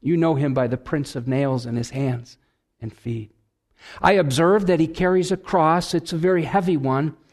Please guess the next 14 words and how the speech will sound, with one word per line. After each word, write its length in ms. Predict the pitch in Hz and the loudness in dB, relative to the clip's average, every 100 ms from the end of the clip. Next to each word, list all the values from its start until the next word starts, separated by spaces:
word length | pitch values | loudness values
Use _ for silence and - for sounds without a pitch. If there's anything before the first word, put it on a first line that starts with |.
| _ _ _ _ _ _ | _ _ _ _ _ _
Do 60 | |
you 40 | 135 | -8
see 160 | - | -4
the 120 | 190 151 | -2 0
long 340 | 143 170 165 | 0 2 0
line 280 | 147 180 185 | 0 0 0
following 500 | - 180 202 208 190 | -2 -2 0 0 0
him? 280 | 196 208 208 _ _ _ _ - - | 0 -4 -8 _ _ _ _ -20 0
They 180 | 185 214 | 4 6
are 180 | 202 190 | 6 6
all 320 | 202 214 233 | 6 6 6
those 460 | 185 208 233 208 | 6 6 6 4
of 160 | 180 156 | 0 -2
whom 640 | - 208 220 226 220 180 | -2 0 2 4 2 0